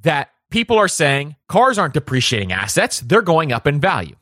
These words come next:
Now, you know I'm not one for predictions, but in this situation, I'm gonna let you know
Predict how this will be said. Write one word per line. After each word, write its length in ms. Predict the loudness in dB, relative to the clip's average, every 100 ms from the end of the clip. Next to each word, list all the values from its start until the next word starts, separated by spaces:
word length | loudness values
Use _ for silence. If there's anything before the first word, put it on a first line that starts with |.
| _
Now, 220 | -4 0
you 320 | 0 -2 -6
know 220 | 0 0 2
I'm 220 | 0 -2
not 240 | -2 -2
one 240 | 0 0 0
for 120 | -2
predictions, 680 | -2 -2 -4 -10 -20 _ _ -2
but 140 | 0
in 100 | 2
this 180 | 2 2
situation, 720 | 0 -2 0 2 2 0 0
I'm 120 | 0
gonna 140 | 0 2
let 280 | 0 0
you 120 | -4 -2
know 520 | 2 2 2 0